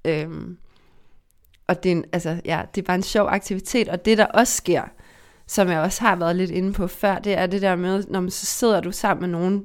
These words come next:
mennesker, du ikke kender, mens I laver de her fløjter. Og du sidder og arbejder, og hvad gør du? Og hvad, sådan, "Nå, hvordan har du fået den til at lyde så godt?" Og, "Nå, men så snittede jeg bare der og der." Og sådan,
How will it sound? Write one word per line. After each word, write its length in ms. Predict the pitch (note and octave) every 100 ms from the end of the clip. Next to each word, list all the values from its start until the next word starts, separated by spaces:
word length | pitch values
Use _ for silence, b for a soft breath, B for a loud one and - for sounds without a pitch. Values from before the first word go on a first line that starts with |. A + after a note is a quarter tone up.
| -
mennesker, 340 | E3+ F3 -
du 100 | F#3
ikke 140 | D3+ -
kender, 240 | D3+ D3+ - - - - - - - _ _ - -
mens 260 | F3 C#3+ D#3
I 20 |
laver 200 | D3 D3+
de 80 | -
her 80 |
fløjter. 360 | - - D#3 D#3+ - B B B
Og 60 |
du 40 | F#3
sidder 240 | - G3
og 140 | -
arbejder, 340 | E3+ F#3 F3+ -
og 140 | E3+
hvad 160 | E3+ G3+
gør 100 | G#3 G3 -
du? 280 | F#3+ F#3+ F#3+
Og 80 | -
hvad, 100 | G3 b b b -
sådan, 280 | - - - -
"Nå, 60 | - A3+
hvordan 280 | A3 G#3+ A3
har 120 | A3
du 60 | G#3+
fået 180 | - G3
den 80 |
til 100 | G#3 A3+
at 40 |
lyde 200 | G#3+ A3
så 80 | A3
godt?" 260 | - -
Og, 140 | - - -
"Nå, 80 | G#3
men 80 | A3
så 140 | A3
snittede 340 | A#3+ C4 B3 A#3+
jeg 80 | A3+
bare 180 | G#3+ A3
der 100 | A3+
og 80 | -
der." 100 | -
Og 140 | - F#3+
sådan, 180 | F#3+